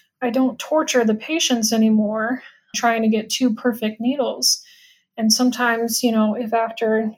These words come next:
two or three attempts, I can't get both sides perfectly, but I have one really good side, you know, then I encourage the fellows to accept the side that we have that we're happy with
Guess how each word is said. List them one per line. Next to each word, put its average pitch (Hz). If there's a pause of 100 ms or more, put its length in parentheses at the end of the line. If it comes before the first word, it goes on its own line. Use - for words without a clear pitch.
(160)
two 285
or 254
three 240
attempts, 254
I 214
can't 226
get 240
both 220
sides 254
perfectly, 226
but 220
I 220
have 214
one 226
really 247
good -
side, - (520)
you 233
know, 226
then 220
I 214
encourage 220
the 214
fellows 226
to 226
accept 247
the 233
side 233
that -
we -
have 226
that -
we're -
happy 262
with 233